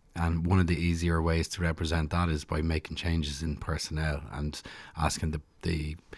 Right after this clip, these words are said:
the people to, with, then by nature, they're gonna be different players if you're changing selections, and they're gonna add a, a difference to how you play. Now, he's, he's effectively gone with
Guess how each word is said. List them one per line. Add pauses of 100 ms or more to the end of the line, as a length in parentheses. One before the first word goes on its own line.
(400)
the
people (320)
to, (100)
with,
then
by
nature,
they're
gonna
be
different
players
if
you're
changing
selections,
and
they're
gonna
add (760)
a,
a
difference
to
how
you
play.
Now,
he's,
he's
effectively
gone
with